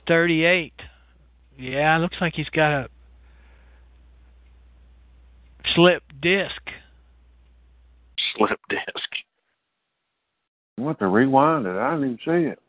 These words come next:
Speaker 1: I didn't either. Let's look at those division races, though, again. Josh, do you got any chance to come back in the Eastern?
Speaker 2: No.
Speaker 1: One and four, you'll be, you'll be four out, man.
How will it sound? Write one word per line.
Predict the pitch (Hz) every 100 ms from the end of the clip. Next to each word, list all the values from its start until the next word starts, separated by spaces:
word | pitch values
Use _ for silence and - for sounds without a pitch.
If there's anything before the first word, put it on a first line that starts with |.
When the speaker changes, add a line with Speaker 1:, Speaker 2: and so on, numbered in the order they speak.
| _ _ _ _ _ _ _ _ _ _ -
Speaker 1:
I | 113 107
didn't | 92 110
either. | 113 110 110 _ _ _ _ _ _ _ _ _
Let's | - -
look | 190
at | 190
those | 180 175
division | 165 160 175 170
races, | 160 175 208 143 131
though, | 131 127
again. | 120 123 123 123
Josh, | 151 170 170 -
do | 170
you | 185
got | 208 190
any | 175 190 -
chance | 190 185 -
to | 156 139
come | 165
back | 165 165
in | 160
the | 147
Eastern? | 151 170 - 170 170 _ _ _ _ _ _ _ -
Speaker 2:
No. | 127 123
Speaker 1:
One | 113
and | 156 -
four, | 165 165 165
you'll | 151 156
be, | 151 151 143 - 143 156
you'll | 156 165
be | 160 -
four | 170 165 151
out, | 147 143 -
man. | 120 117 120